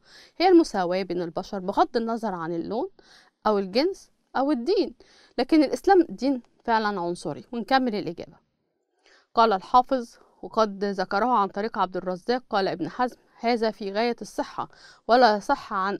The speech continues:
أحد من الصحابة فيه شيء غير هذا،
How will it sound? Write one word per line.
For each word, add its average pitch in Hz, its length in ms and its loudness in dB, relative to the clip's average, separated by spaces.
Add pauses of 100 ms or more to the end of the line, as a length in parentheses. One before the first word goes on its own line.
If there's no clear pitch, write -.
أحد 196 340 0 (420)
من 233 120 0
الصحابة 254 560 0
فيه 285 500 0
شيء - 480 -4
غير 233 240 0
هذا، 185 380 -2